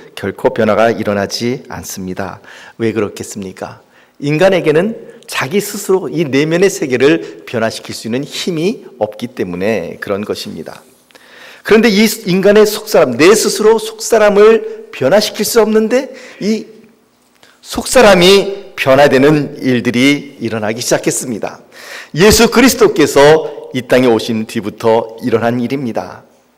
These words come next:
예수님의 이름을 사람들이 영접한 후에,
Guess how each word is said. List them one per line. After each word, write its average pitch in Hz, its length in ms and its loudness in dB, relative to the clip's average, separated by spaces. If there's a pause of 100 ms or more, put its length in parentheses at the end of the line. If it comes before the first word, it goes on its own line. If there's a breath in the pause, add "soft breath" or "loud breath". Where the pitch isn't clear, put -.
(100)
예수님의 135 720 -2 (360)
이름을 123 360 -2
사람들이 113 460 -6
영접한 107 480 -4
후에, 90 440 -8